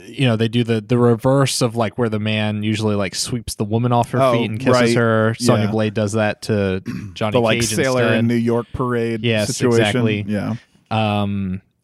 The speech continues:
Speaker 1: and Katana and Liu Kang hold hands, and they're like, "Oh, I can't wait to rule this realm of demons and monsters with you."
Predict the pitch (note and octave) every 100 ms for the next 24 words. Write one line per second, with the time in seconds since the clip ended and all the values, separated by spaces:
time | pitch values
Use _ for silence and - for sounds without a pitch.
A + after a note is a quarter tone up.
0 | _ A2+ G#2 G2 F#2 F2+ F2+ - - _
1 | - - - - G#2 G2+ F#2+ F#2 G2 F#2+
2 | F#2 F#2 G2 - G#2 G2 F#2+ G2+ F#2+ C#3+
3 | D#3+ D#3 D#3+ D#3+ D3+ - - - - -
4 | G2+ G2+ F#2+ F#2 - G#2 G2 F#2+ - A2+
5 | G#2 G#2 G2+ - G#2+ G2 A#2 A#2 G#2+ G#2
6 | G#2 G2+ - - A2+ A2 G#2+ G#2+ G#2 -
7 | - - A2+ A2+ G#2+ G#2+ G#2+ B2 C3 C3
8 | A2+ A2+ - A#2+ A#2